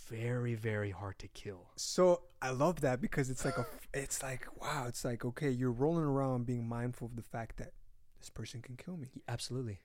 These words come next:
Speaker 2: but I'm hard to kill.
Speaker 1: Mm-hmm.
Speaker 2: I like that.
Speaker 1: Yeah, because
Speaker 2: I like that.
Speaker 1: you can't, like, going back to your friend, I understand what he's, where he's going. I
Speaker 2: Yeah.
Speaker 1: do.
Speaker 2: Yeah.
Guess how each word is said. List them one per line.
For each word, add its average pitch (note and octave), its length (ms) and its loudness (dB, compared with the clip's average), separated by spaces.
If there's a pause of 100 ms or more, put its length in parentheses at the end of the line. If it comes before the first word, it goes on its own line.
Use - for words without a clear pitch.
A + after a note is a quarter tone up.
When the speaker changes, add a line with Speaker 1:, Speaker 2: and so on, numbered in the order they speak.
(140)
Speaker 2:
but A#2+ 140 0
I'm A#2 120 -2
hard A#2 240 -4
to B2 80 -12
kill. B2 280 -10 (180)
Speaker 1:
Mm-hmm. G2+ 500 -8
Speaker 2:
I - 40 -2
like A2+ 260 -6
that. - 160 -16 (120)
Speaker 1:
Yeah, G2 380 -4
because B2 260 -2
Speaker 2:
I A2+ 40 -6
like A2 180 -8
that. - 100 -2
Speaker 1:
you B2 80 0
can't, F3 360 0 (420)
like, B2+ 140 2
going B2+ 200 4
back A#2+ 180 4
to - 120 0
your G#2+ 200 0
friend, A#2+ 360 0 (300)
I B2+ 140 4
understand C#3 960 2
what A#2+ 160 2
he's, G#2 260 -4 (120)
where C3+ 160 4
he's A#2+ 160 2
going. F2+ 300 0 (100)
I C3+ 80 4
Speaker 2:
Yeah. B2 80 4
Speaker 1:
do. A2 360 2
Speaker 2:
Yeah. D#3+ 140 -4